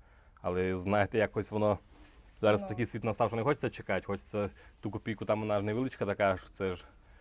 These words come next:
Speaker 1: що треба десь брати кредити їм, щоб заплатити по п'ятнадцять гривень за малинку.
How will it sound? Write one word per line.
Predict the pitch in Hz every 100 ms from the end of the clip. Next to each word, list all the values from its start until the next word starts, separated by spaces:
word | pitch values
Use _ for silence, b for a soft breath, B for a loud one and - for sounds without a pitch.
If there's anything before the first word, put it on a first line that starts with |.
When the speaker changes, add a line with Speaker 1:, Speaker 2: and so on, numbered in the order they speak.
| b
Speaker 1:
що | 98
треба | 98 92 95
десь | 92 98
брати | 87 101 -
кредити | - 104 110 110
їм, | 101 92
щоб | 98
заплатити | 98 - - 107
по | - 95 _ - -
п'ятнадцять | 110 113 - 104
гривень | 107 104
за | 98
малинку. | 104 104 98 - 87